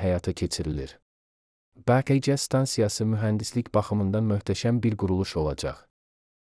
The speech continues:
Stansiya yerin otuz iki tam beş metr dərinliyində yerləşəcək və onun bünövrəsi yer səthindən doxsan beş metr hündürlükdə olacaq bina üçün dayaq rolunu oynayacaq.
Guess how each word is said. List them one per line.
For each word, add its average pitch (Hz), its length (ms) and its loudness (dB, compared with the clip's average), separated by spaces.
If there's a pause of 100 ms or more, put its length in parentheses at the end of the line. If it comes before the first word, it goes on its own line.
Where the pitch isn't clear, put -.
(120)
Stansiya - 500 2
yerin 110 260 4
otuz 101 340 0
iki 117 220 -4
tam 123 240 4
beş 110 180 2
metr 110 220 0
dərinliyində 92 720 2
yerləşəcək 90 560 -2
və 95 160 2
onun 135 240 4
bünövrəsi 104 560 2
yer 123 80 2
səthindən 98 560 0
doxsan 107 400 0
beş 113 240 0
metr 107 160 -6
hündürlükdə 95 560 0
olacaq 95 440 2
bina 110 200 2
üçün 110 240 0
dayaq 107 280 2
rolunu 92 360 2
oynayacaq. 76 540 -4